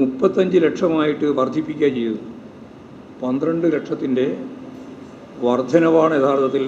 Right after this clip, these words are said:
ഉണ്ടായത്. അപ്പോൾ ഇടതുപക്ഷ മുന്നണി ഗവൺമെൻറ്, ഗവൺമെൻറ് താല്പര്യം തന്നെയാണ്, ജനങ്ങളുടെ താല്പര്യം തന്നെയാണ് സംരക്ഷിക്കുന്നത്. അല്ലാതെ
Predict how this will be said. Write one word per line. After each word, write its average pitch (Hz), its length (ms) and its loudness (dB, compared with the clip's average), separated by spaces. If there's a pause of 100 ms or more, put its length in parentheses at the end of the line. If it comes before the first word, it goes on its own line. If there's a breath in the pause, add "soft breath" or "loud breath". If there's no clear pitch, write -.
(140)
ഉണ്ടായത്. 117 380 0 (2500)
അപ്പോൾ 131 200 0 (280)
ഇടതുപക്ഷ 135 340 0 (300)
മുന്നണി 151 360 -2
ഗവൺമെൻറ്, 151 400 2 (2000)
ഗവൺമെൻറ് 165 480 4
താല്പര്യം 170 400 4
തന്നെയാണ്, 151 380 0
ജനങ്ങളുടെ 156 360 2
താല്പര്യം 151 380 0
തന്നെയാണ് 139 320 -2 (100)
സംരക്ഷിക്കുന്നത്. 123 580 -4
അല്ലാതെ 127 260 0